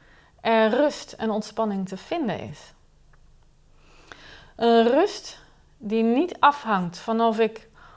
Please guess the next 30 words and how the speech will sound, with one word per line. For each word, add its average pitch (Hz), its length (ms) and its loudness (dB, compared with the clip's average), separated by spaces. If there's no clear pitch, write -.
op 214 180 -4
een 214 140 -2
onbewoond 226 840 2
tropisch, 226 680 2
paradijselijk 214 760 4
eiland 208 460 0
in 196 80 -4
een 190 120 -4
hangmat 226 440 -2
hang, 175 320 -8
of 233 240 0
thuis 240 360 6
zit - 360 -6
in 214 140 -2
quarantaine, 202 840 2
of 277 220 2
met 233 160 -2
kleine 214 300 2
kinderen 269 420 -2
om 196 160 0
me 185 100 2
heen 170 360 -4
ben, 147 300 -10
maar - 200 0
een 202 240 0
rust - 500 -2
die 214 160 -8
van 190 200 -4
binnenuit 175 540 -4
komt. - 380 -16